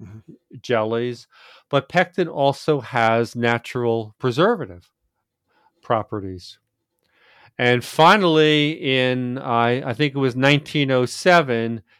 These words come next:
Speaker 2: his chemist hit upon the perfect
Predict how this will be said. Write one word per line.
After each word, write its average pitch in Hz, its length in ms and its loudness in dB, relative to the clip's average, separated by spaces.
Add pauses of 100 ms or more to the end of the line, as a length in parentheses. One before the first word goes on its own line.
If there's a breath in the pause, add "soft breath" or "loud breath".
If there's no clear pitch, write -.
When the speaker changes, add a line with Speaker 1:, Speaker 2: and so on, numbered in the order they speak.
(100)
Speaker 2:
his - 260 -2
chemist 160 580 -2
hit 147 140 -2
upon 123 600 -4
the 110 140 -6 (160)
perfect 151 560 2